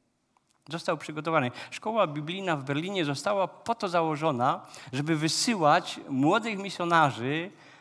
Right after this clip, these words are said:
na tereny Rosji i Austro-Węgier. I Mruzek wraca, e, skąd przyszedł i zaczyna tą pracę.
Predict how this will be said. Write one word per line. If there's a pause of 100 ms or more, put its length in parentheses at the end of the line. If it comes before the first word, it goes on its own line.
(100)
na
tereny
Rosji (540)
i
Austro-Węgier. (1160)
I
Mruzek (500)
wraca, (280)
e,
skąd
przyszedł (200)
i
zaczyna
tą
pracę.